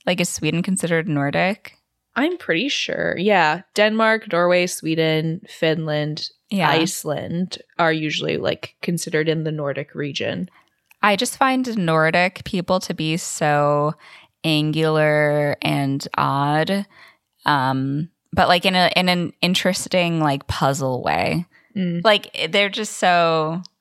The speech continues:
Speaker 1: interesting. I hope no one <laughs> thinks I'm, I'm being weird about Swedish people. I just am very interested <laughs> in their way of life.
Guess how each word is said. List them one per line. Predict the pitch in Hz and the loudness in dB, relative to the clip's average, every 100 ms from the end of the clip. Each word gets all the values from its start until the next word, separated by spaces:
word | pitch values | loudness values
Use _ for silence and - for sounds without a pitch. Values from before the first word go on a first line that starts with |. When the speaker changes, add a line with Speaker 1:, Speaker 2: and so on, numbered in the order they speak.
| _ _ _ | _ _ _
Speaker 1:
interesting. | 151 156 151 151 - 135 131 160 180 _ - | -2 -2 -2 -4 -4 -2 -2 -2 -4 _ -2
I | 185 | 0
hope | 247 220 240 | 4 2 4
no | 220 180 | 4 4
one | 175 185 | 4 2
<laughs> | 220 | 2
thinks | 170 190 | 0 2
I'm, | 175 160 | 2 2
I'm | 123 151 151 147 147 _ - | 2 2 2 0 -4 _ -4
being | 165 156 151 | -2 0 0
weird | 147 147 | 0 -2
about | 143 143 143 135 - _ | -2 0 2 0 -2 _
Swedish | - - 147 139 - | -14 -8 -4 -4 -4
people. | - 131 143 135 - | -4 -2 0 0 2
I | 147 | 0
just | 139 147 147 - - _ _ _ _ _ _ _ - | 2 0 0 -8 -18 _ _ _ _ _ _ _ -4
am | - 160 | -2 2
very | 151 147 135 | 2 2 0
interested | 131 160 - - - | -2 -2 -2 -4 -6
<laughs> | - | -2
in | 190 185 - 185 | -2 -2 -2 -2
their | 160 | 0
way | 156 180 185 | 0 0 0
of | 180 | -2
life. | - 180 175 170 - | -2 0 0 -2 -6